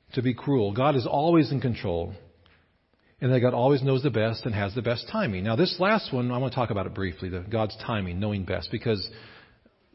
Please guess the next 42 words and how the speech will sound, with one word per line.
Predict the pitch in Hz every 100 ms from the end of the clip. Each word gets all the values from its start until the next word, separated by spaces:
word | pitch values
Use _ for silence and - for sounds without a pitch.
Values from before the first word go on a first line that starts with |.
| -
we | 143 147
often | 135 156 151 135 127 123
get | 120 127
impatient. | 117 110 - 131 - 95
We | 98
don't | 113 113
wait | 107 107
patiently. | - 104 95 101 87 98
We, | 120 110 101 - - - - _ _ _ _ _ _ _
we | 131
try | 110 131
to | 117
impose | 98 135 123
our | 120 135
timetable | 139 - 127 123 117 117 110 117
on | 113 98 95
God, | 85 87 123 135 - - _ _ _ _ _ -
and | 107
when | 107
we |
do | 104 180
that, | 143 123 110
we | 101
get | 98
into | 107 143
trouble. | - 247 120 65 - _ _ _ _ _ _ _ _ _ _ _ _ _ - 147
Think | 196
about | 196 170 139
it |
this | 147 123 117
way. | 101
You | 107
know, | 123 127 127
if | 131 -
you | 147
see | 180
a | -
cocoon | 139 - 165 165 165
hanging | 151 156
from | 127 123
a |
tree, | 110 156 151 143